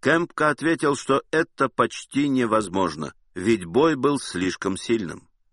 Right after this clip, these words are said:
Что делал Борман, когда свидетель увидел его? В тот момент, когда Кемпка увидел его, сзади подошло несколько танков.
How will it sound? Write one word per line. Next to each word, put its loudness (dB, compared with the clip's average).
Что 0
делал 0
Борман, 0
когда -4
свидетель -6
увидел -6
его? -12
В -20
тот 2
момент, 2
когда 2
Кемпка -2
увидел 0
его, 2
сзади 0
подошло 0
несколько 0
танков. -4